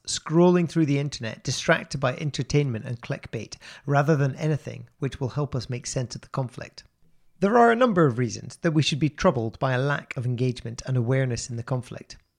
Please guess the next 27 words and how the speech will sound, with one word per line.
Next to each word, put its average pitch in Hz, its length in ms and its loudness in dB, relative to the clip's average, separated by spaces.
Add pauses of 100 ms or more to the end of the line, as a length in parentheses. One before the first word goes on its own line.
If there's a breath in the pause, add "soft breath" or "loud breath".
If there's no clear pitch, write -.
(260 loud breath)
Let 196 200 2
me 196 80 2
offer 180 200 2
two. 117 280 -4 (460 loud breath)
One 320 180 -2
is 240 100 0
simply 127 580 -2
that - 380 -2
sense 180 400 0
that - 380 -2
it - 140 -4
is 165 120 2
morally 202 420 6
incumbent 160 520 -2
on 139 120 -2
us 123 180 -4
to 160 100 0
care 170 400 2
and 147 160 -4
respond 120 500 0 (240 loud breath)
when 139 160 2
great 143 320 4
injustices 127 800 -4
are 123 120 -6
being 123 200 0
perpetrated 123 720 -4
elsewhere. 120 580 -6